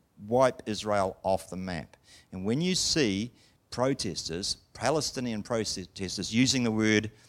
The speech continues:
river to the sea, have you heard that expression? River to the sea is their way of saying, "We want to wipe Israel right off the map.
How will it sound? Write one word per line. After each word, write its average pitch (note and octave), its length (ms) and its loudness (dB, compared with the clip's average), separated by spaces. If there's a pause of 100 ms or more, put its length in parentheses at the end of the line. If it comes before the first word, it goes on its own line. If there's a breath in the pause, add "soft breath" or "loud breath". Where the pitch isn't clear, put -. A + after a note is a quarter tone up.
(180 soft breath)
river C#3+ 500 8
to C3 240 2
the G2+ 120 2
sea, D#2+ 760 0
have G#2+ 160 -6
you A#2+ 100 -2
heard C3+ 160 0
that C3+ 140 2
expression? D3 580 -4 (280 soft breath)
River C3 340 8
to F#3+ 140 2
the D#3 100 4
sea G#2+ 440 4
is F2+ 140 -2
their A2 160 2
way G#2 160 6
of F#2 80 4
saying, F#2+ 320 0
"We A#2 160 2
want A2+ 220 0
to G#2 80 -6
wipe G#2 340 0
Israel F2+ 400 -2
right A2 440 0
off G#2+ 220 -4
the F#2 80 -10
map. D2+ 220 -8